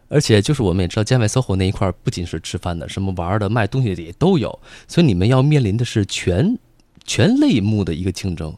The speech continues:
在吃的这方面，就后来我们也知道说，后来也是开了几家哈。前期的时候，你们在这个，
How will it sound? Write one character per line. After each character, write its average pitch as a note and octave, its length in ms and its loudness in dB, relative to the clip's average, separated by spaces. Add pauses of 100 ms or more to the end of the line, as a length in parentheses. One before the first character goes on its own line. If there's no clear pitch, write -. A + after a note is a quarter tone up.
(240)
在 D3 140 0
吃 - 240 -2
的 D3+ 80 6
这 G#2+ 100 4
方 G2 160 2
面， F#2+ 160 2 (240)
就 - 100 -12
后 A#2 80 0
来 A2 60 6
我 G#2 100 6
们 F#2 120 2
也 E2 40 2
知 E2+ 140 -6
道 E2 180 -6
说， E2+ 320 -6
后 - 200 -4
来 G#2 40 4
也 E2 120 0
是 - 140 -8
开 - 220 0
了 G#2 120 2
几 D#2 160 -8
家 D#2 180 -10
哈。 - 180 -14 (280)
前 C3+ 200 2
期 - 140 0
的 C3 100 2
时 F#2+ 120 -4
候， G2 100 -2
你 F2 100 -2
们 F2 240 -2
在 G#2+ 220 0
这 F#2+ 140 -4
个， D#2 260 -4